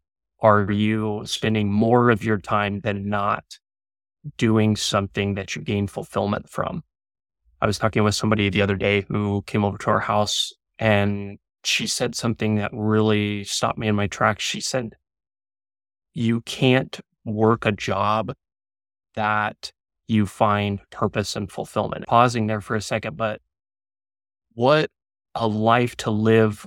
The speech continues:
if you have to live in a world where you couldn't do something that you enjoyed. And that's something about your life's work, something I will get into at the end of this,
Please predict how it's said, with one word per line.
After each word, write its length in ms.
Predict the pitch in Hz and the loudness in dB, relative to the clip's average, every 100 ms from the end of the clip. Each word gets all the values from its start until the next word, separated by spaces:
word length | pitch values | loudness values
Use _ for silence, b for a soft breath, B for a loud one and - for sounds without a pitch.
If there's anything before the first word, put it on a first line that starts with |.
| - | -6
if 240 | 113 101 | -6 -4
you 140 | 117 107 | -4 -2
have 200 | 110 110 | -2 -2
to 160 | 120 | -2
live 460 | 107 113 113 117 117 | -2 -6 -2 0 2
in 80 | 110 | 2
a 80 | 107 | 0
world 440 | 104 110 110 104 | 0 2 2 0
where 200 | 107 98 | -4 -6
you 160 | 98 101 | -6 -8
couldn't 380 | - 120 - | -4 -4 -2
do 180 | - 104 | 0 0
something 380 | - 107 - 107 | 0 -4 -4 -4
that 200 | 101 - | -4 -6
you 100 | - | -8
enjoyed. 480 | - - 123 - - _ _ _ _ _ _ _ - | -8 -8 -8 -8 -10 _ _ _ _ _ _ _ -4
And 320 | 113 107 107 | 0 2 2
that's 300 | 101 - - - | 0 -2 -6 -8
something 400 | 156 - 107 110 | -4 -2 0 0
about 320 | 101 107 104 - - | 4 4 2 -2 -10
your 260 | 113 107 | -2 -2
life's 400 | 101 101 101 - | 0 0 0 -4
work, 360 | 151 104 98 - | -2 0 0 -4
something 280 | 127 101 101 | -2 -2 -2
I 100 | 95 | -2
will 160 | 98 | -4
get 140 | 101 101 | -4 -2
into 280 | 98 - | -2 -2
at 100 | 101 | -2
the 80 | - | 0
end 140 | 101 98 | 0 0
of 80 | |
this, 440 | 104 98 - - | -2 -2 -2 -2